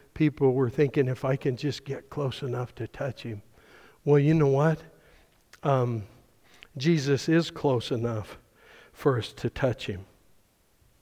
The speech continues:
And, uh, he can reach out and he can heal us. He can heal us spiritually and physically too many times, but,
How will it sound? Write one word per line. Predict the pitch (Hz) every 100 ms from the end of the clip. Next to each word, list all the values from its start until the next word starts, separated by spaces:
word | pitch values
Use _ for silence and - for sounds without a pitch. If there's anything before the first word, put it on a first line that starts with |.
| _ _ _ _ _ _ _ _
And, | 131 120 117
uh, | 123 139 131 113 117 147
he | 160 156
can | 131 127
reach | 131 127 -
out | 123 127
and | 131
he | 123
can | 120 107
heal | - 143 143 107
us. | 113 - - - - _
He | 165
can | 139 123
heal | 110 151 143
us | 131 117
spiritually | - - 151 156 131 - 127 113 107 - _ _ _ _ _ _ _ _ _ _
and | 143 135 127 113 - - - _
physically | - 165 151 143 - 143 135
too | - 170 156 135
many | 127 127 117
times, | - 123 123 120 - - - - _ 139
but, | 143 135 -